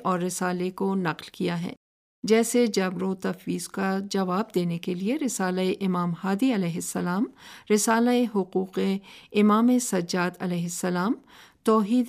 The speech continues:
مفضل۔ اسی وجہ سے امام خمینی علیہ الرحمہ نے اس کتاب کو ایک عظیم اور اہم کتاب خانہ قرار دیا ہے، جسے ہم بہار الانوار کے نام سے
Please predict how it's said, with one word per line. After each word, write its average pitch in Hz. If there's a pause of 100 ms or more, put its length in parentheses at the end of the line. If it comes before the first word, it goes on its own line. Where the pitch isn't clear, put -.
(140)
مفضل۔ 185 (140)
اسی 226
وجہ 247
سے 240 (100)
امام 180
خمینی 202
علیہ 180
الرحمہ 185
نے 190
اس 185
کتاب 180
کو 190
ایک 175
عظیم 190 (380)
اور 196
اہم 233
کتاب 190
خانہ 185 (160)
قرار 190
دیا 175
ہے، - (360)
جسے 240
ہم 226 (100)
بہار 190
الانوار 220
کے 202
نام 175
سے 233